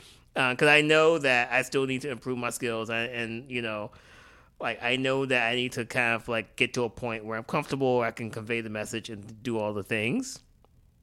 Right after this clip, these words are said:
And look, you know, like, look, people say I know a lot about music, but that doesn't mean I'm,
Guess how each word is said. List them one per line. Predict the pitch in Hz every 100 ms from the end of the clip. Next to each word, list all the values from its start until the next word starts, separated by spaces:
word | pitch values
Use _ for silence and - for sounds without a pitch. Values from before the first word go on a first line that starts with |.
| _ _ - - - - -
And | 151 143 139 139 139
look, | 180 147 -
you | 247
know, | 165 160
like, | 160 151 -
look, | 131 - _ _
people | 131 131
say | 127 135 123 123
I | 117 120
know | 117
a | 120
lot | 120
about | 117 117
music, | 127 151 117 110 -
but | 131
that | 123
doesn't | 120 117
mean | 120 117
I'm, | 110